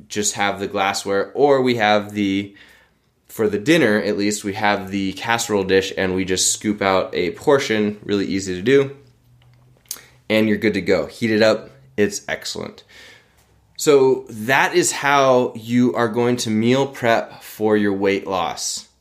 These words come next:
okay? I know that it's been a little bit over twenty minutes that I've been talking about this. It is super easy to do. In this amount of time,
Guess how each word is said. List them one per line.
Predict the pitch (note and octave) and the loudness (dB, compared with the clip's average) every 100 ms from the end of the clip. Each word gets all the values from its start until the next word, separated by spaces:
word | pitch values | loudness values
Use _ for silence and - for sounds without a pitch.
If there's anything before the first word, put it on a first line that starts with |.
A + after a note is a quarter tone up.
| - | -8
okay? | G#2 G2+ G2+ G#2 G#2 - - | -6 -2 -2 -2 -6 -20 -10
I | G2 | -4
know | A2 A#2+ B2+ | 0 4 4
that | C3 C3 | 2 0
it's | A2+ G#2+ | 0 -2
been | - A2+ A2 A2 G#2+ G#2 G#2 - - - - _ _ _ _ _ | -4 -2 0 0 0 0 -4 -12 -20 -20 -20 _ _ _ _ _
a | - | -8
little | A2+ B2 E3 F#3+ E3 | -6 2 4 4 4
bit | D#3+ | 2
over | D3 C3 | 2 2
twenty | - C#3+ C3+ | -2 -2 0
minutes | B2+ C3 C3+ | 0 -2 -4
that | G#2+ | -2
I've | G#2 | -2
been | G2+ | -4
talking | - A2+ A#2+ C3+ | -6 -8 -6 -6
about | C3 B2+ | -4 -2
this. | C#3 E3 - - _ - _ _ _ _ _ - | -4 -6 -8 -12 _ -20 _ _ _ _ _ 0
It | C#3 | 2
is | C3+ B2 | 2 0
super | - - - F#3 F3+ | 0 -2 0 -2 0
easy | E3+ D3+ D3 C#3 | -2 0 -2 -4
to | A#2 | -2
do. | A#2+ A#2+ | 2 4
In | A2 C3+ | 2 0
this | D3+ | -2
amount | D#3 D3 C3+ | -4 -2 -4
of | B2+ | -6
time, | C3+ C3 C3 B2+ | -8 -6 -4 -6